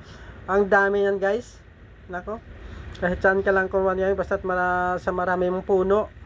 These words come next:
Eh, dito sa atin kasi sa syudad, wala talaga. Kaya test-test tayo, di ba? Pag ganito nangyayari sa atin,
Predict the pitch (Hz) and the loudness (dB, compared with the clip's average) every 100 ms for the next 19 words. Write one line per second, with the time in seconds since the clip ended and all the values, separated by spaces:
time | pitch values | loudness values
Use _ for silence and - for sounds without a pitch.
0 | - - - 156 160 170 185 170 180 175 | -18 -18 -14 -10 -8 -6 -4 -2 -2 -2
1 | 180 180 180 175 175 208 175 165 175 180 | -2 0 4 4 4 0 0 0 0 0
2 | - 160 151 170 160 - - - - - | 0 -2 0 0 0 -6 -18 -18 -18 -18
3 | - 196 190 220 202 - 202 196 202 180 | -4 0 0 0 -2 2 2 4 2 4
4 | 185 202 196 185 175 190 214 - - - | 4 0 -2 -4 -2 -2 -6 -16 -20 -20
5 | - - - - - - 185 185 196 196 | -20 -20 -20 -20 -18 -6 -2 4 4 4
6 | 196 190 190 190 185 190 190 190 180 196 | 4 4 4 4 2 0 0 -2 0 0
7 | 202 | -2